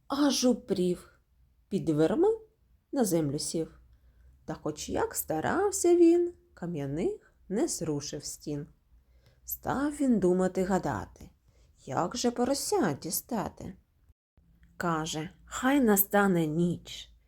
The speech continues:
я залізу через піч». Димарем у дім спустився і в казан з борщем звалився. Лапи й боки опік,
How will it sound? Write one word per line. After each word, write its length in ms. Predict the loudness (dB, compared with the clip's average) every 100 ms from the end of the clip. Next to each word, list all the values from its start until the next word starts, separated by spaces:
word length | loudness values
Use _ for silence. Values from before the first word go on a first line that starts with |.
| _ _ -4
я 280 | 0 2
залізу 680 | 4 4 4 0 0 -2 -4 -10
через 420 | -16 -10 -8 -8 -10
піч». 480 | -10 -12 -14 -20 -20 -20 -20 -20 -20 -20 -20 -16
Димарем 760 | -4 -2 0 -2 -4 -4 -2 -4 -4
у 100 | -4
дім 320 | -2 -2 -2
спустився 1040 | -6 -10 -10 -12 -12 -10 -10 -10 -10 -10 -10 -20 _ _ _ _ 0
і 100 | 0
в 80 |
казан 520 | 2 2 4 4 2 -2 -10
з 180 | -4 6
борщем 640 | 6 6 -2 -4 -4 -4
звалився. 680 | -2 0 0 -4 -6 -10 -12 -14 _ _ _ _ _ -8
Лапи 460 | 0 2 2 4 2
й 60 |
боки 480 | 2 0 0 2 4
опік, 640 | 4 2 -2 0 0 -8